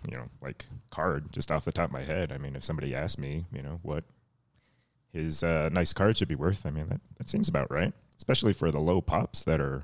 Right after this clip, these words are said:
from way back then. I mean, people weren't really grading a ton of cards. I mean, I don't know the exact pop count on that, but, uh, it's gotta be low. Um, and then even his contenders, uh, a P S A nine auto was three hundred and five dollars.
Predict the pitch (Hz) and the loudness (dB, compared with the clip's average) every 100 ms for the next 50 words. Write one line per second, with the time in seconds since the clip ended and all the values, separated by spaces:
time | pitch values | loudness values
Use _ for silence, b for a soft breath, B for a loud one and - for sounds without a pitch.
0 | - 69 69 67 69 65 - 67 80 92 | -6 -6 -2 -2 -2 -2 -4 -2 -2 -2
1 | 73 76 82 80 82 85 78 82 80 71 | -2 0 0 0 2 2 4 2 2 2
2 | 85 98 - 67 67 65 67 78 69 69 | 2 2 2 -4 -4 -2 -2 0 0 2
3 | 78 69 78 85 71 78 78 - 82 - | 2 4 4 4 2 0 -2 0 -2 -2
4 | 69 64 67 76 - - 55 - 57 57 | -4 -8 -4 -4 -4 -4 -6 -4 -2 -2
5 | - b b b b _ 123 123 73 95 | -8 b b b b _ -2 0 2 6
6 | 117 - _ _ _ _ b b b b | 6 4 _ _ _ _ b b b b
7 | 85 82 85 92 107 120 123 120 - 110 | 4 6 8 8 8 8 6 6 6 4
8 | 120 143 82 73 73 76 78 76 73 76 | 6 6 4 2 0 2 4 4 2 0
9 | - 90 82 85 69 73 78 98 98 95 | 2 2 4 2 2 2 4 6 6 6
10 | 95 107 113 85 71 - - 87 80 87 | 6 6 6 6 6 2 0 2 4 4
11 | 90 69 64 - 71 76 101 87 90 120 | 2 0 -6 -6 -2 0 2 4 4 2
12 | 107 - | -2 -6